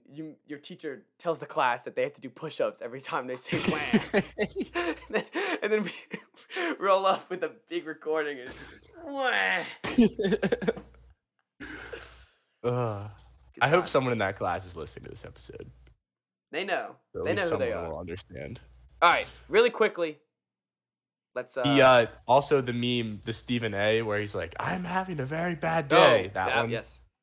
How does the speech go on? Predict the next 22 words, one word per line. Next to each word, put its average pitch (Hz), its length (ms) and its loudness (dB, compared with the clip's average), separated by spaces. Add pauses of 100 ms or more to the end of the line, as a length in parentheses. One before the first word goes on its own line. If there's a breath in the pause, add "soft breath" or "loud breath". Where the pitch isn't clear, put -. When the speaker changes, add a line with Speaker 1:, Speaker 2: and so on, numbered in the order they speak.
(160)
Speaker 1:
That 120 100 -6
will 127 100 -2
always 120 180 -4
be 110 80 -16
funny, 95 220 -12
too. - 200 -20 (1300)
Speaker 2:
The 107 80 -8
music 101 400 -4
behind 110 340 -2
it. 110 220 0 (760)
Speaker 1:
Oh, 185 220 8
when 170 120 -4
those 180 200 4
edited, 180 400 2
we 202 100 -8
could 320 140 -2
have 202 80 -2
done 147 180 4
two 147 200 -6
of 113 80 -6
these 104 180 -12
lists. 107 440 -8